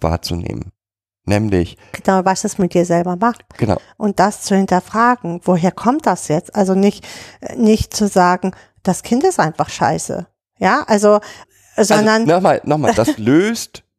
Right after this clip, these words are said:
Speaker 1: bei uns beiden
Speaker 2: Ja.
Speaker 1: gleich
Speaker 2: Hm.
Speaker 1: ein Verhalten von Aggression und Wut aus. So.
Speaker 2: Mhm.
Speaker 1: Also das kann jetzt dazu sagen, dazu führen, dass man sagt, das Kind macht mich wütend. Das
Speaker 2: Mhm.
Speaker 1: kann dazu führen, dass man diese Wut einfach ablehnt,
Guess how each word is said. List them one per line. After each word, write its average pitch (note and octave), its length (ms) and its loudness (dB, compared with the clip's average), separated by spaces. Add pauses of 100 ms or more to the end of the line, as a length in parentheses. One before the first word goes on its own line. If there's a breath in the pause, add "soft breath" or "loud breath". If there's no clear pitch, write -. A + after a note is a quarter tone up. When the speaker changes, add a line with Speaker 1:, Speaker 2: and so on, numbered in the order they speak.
(340)
Speaker 1:
bei B2 200 2
uns C3+ 200 0
beiden G#3+ 500 -4 (320)
Speaker 2:
Ja. F#3+ 180 0 (180)
Speaker 1:
gleich D3 600 -4
Speaker 2:
Hm. F#3 300 -8 (100)
Speaker 1:
ein G2+ 180 0
Verhalten A2 440 0
von A2 200 -4
Aggression G#2+ 560 0
und F2+ 200 -4
Wut F#2 220 -6
aus. - 340 -8 (260)
So. A#3 180 -2
Speaker 2:
Mhm. D4 180 -4 (380 loud breath)
Speaker 1:
Also F#2 240 -6
das - 200 -10
kann A#2+ 200 0
jetzt F3+ 160 -2
dazu - 220 -2
sagen, F#2 480 0
dazu F#2 260 -6
führen, F2+ 280 0
dass E2+ 140 -6
man F2 120 0
sagt, E2 220 -4
das F2 140 -2
Kind - 280 -2
macht - 200 -6
mich - 200 -8
wütend. - 400 -14 (560)
Das - 160 -14
Speaker 2:
Mhm. - 40 -18
Speaker 1:
kann G2 220 2
dazu A2+ 280 -2
führen, G#2 420 0 (420 loud breath)
dass F#2 300 -2
man F#2 140 2
diese F2+ 300 -2
Wut E3+ 280 0
einfach F2 280 -2
ablehnt, A#2+ 680 0